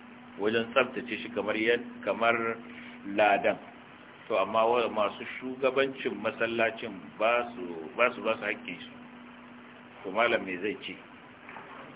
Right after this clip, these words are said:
To, asali ya kamata shi wanda zai aikin masallaci ya yi, ya, ya, ya ɗauka don Allah yake. Ya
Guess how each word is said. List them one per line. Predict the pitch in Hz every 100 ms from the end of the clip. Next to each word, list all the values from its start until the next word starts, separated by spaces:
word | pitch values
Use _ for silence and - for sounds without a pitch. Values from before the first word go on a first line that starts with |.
| - 392 - - - - - - - - -
To, | 135 90 - - - -
asali | 143 151 156 160
ya | 156 156
kamata | 135 139 - -
shi | 147
wanda | 156 135
zai | 139 127
aikin | 139 135 127
masallaci | 127 120 135 135 131 131 131
ya | 110
yi, | 113 123 113
ya, | 110 110
ya, | 107 101 107
ya | 107
ɗauka | 139 139 120
don | 113 110
Allah | 117 98 87
yake. | - - - - - - - -
Ya | -